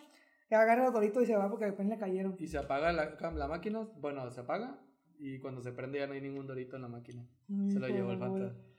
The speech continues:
Speaker 2: Digo,
Speaker 1: <laughs>
Speaker 2: son comerciales que también estaban chidos de ese entonces. Y estaban buenos esos de
Speaker 1: Me acuerdo que una vez lo, salía en la noche, cuando acababa la programación, salía en la
Speaker 2: Sí.
Speaker 1: noche y me daba
Speaker 2: Ah.
Speaker 1: miedo. <laughs>
Speaker 2: <laughs>
Speaker 1: Estaba morrillo.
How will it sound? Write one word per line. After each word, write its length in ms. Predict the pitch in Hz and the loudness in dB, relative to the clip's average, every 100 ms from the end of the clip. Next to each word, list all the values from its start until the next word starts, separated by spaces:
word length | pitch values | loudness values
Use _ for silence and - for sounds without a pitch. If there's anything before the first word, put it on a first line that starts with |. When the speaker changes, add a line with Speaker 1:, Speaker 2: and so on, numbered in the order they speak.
| _ _ _ | _ _ _
Speaker 2:
Digo, 160 | - 156 | 2 4
Speaker 1:
<laughs> 560 | 156 226 - 214 202 - | 4 2 -2 -4 -4 -4
Speaker 2:
son 160 | 156 | 0
comerciales 400 | 175 190 151 180 | 4 4 4 2
que 80 | 175 | 0
también 300 | 170 139 147 | 0 -2 -2
estaban 360 | 165 165 175 170 | -2 -2 -2 -2
chidos 260 | 170 170 | -2 0
de 80 | 156 | -2
ese 120 | 151 | -4
entonces. 600 | 165 147 160 175 196 185 - - - _ _ _ _ _ _ _ _ - | -4 -2 -2 -2 -4 -6 -8 -20 -20 _ _ _ _ _ _ _ _ -6
Y 760 | 143 139 135 127 120 113 107 117 _ _ | -2 0 -2 -2 -4 -6 -8 -16 _ _
estaban 280 | - 123 147 | -6 -4 -4
buenos 280 | 117 135 135 | -6 -8 -10
esos 180 | 131 123 | -12 -12
de 100 | - - - | -18 -20 -10
Speaker 1:
Me 80 | 220 | -4
acuerdo 180 | 220 254 | -2 0
que 60 | |
una 100 | 254 | 0
vez 80 | 269 | 2
lo, 220 | 269 - - - - _ | 2 0 -8 -18 -20 _
salía 240 | - 254 233 | 0 4 4
en 80 | 277 | 2
la 80 | |
noche, 340 | 226 277 285 233 - | 2 0 0 -4 -6
cuando 180 | - 240 | -4 0
acababa 220 | 254 220 | 2 4
la 80 | 247 | 4
programación, 480 | 262 240 220 208 262 | 2 2 2 2 0
salía 220 | 220 240 | 2 4
en 60 | 233 | 4
la 100 | 240 | 4
Speaker 2:
Sí. 60 | |
Speaker 1:
noche 20 | 262 | 4
y 20 | |
me 60 | 240 | 6
daba 180 | 208 220 | 8 8
Speaker 2:
Ah. 80 | 226 | 6
Speaker 1:
miedo. 320 | 226 233 - | 6 6 4
<laughs> 60 | |
Speaker 2:
<laughs> 920 | 262 254 240 240 - 180 - 262 247 - | 2 4 2 2 0 -2 -2 -2 -2 -4
Speaker 1:
Estaba 240 | 220 233 | -2 0
morrillo. 540 | 233 220 220 226 240 | 2 2 2 4 4